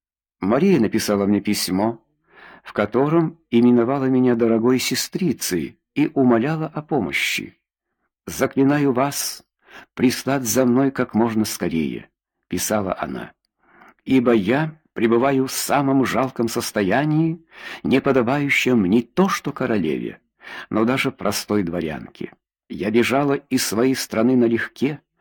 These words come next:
в одном единственном платье. Должно быть невыносимое испытание для модницы, привыкшей щеголять изысканными нарядами. Хотела бы лично рассказать вашему величеству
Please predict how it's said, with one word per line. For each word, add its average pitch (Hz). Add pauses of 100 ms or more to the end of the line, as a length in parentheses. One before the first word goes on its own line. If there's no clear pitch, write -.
(260)
в 90
одном 117
единственном 113
платье. - (800)
Должно 90
быть 98 (120)
невыносимое 98
испытание 101
для 90
модницы, 65 (480)
привыкшей 76
щеголять 78 (180)
изысканными 90
нарядами. 78 (800)
Хотела 127
бы 120
лично 123
рассказать 127
вашему 117
величеству 110